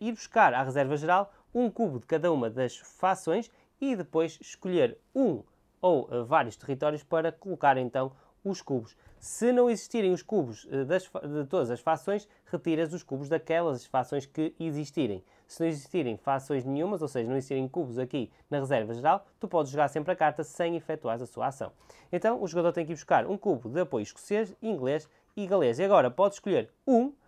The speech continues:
ou mais do que um território, ou vários territórios, para colocar estes cubos. Algo muito importante é que os cubos não podem ser colocados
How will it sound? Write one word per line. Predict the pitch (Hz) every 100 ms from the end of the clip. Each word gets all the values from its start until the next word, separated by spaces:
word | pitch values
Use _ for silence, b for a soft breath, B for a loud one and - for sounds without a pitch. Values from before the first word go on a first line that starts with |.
| b -
ou | 180 170 -
mais | 156 131 156 170 156
do | 156
que | -
um |
território, | 131 127 151 190
ou |
vários | 131 127 120
territórios, | - 131 156 170 - b b
para | 185 180
colocar | 196 202 - 135 131 b b
estes | 143 143 139 -
cubos. | - 143 107 _ _
Algo | 175 214 160
muito | 123 113 135
importante | 160 165 220 220 b b b
é | 185
que | 180 202 208 -
os | 262 262
cubos | - 196 185
não | 202 185
podem | 190 165 151
ser | 147 139 117 -
colocados | 262 220 147 151 151 -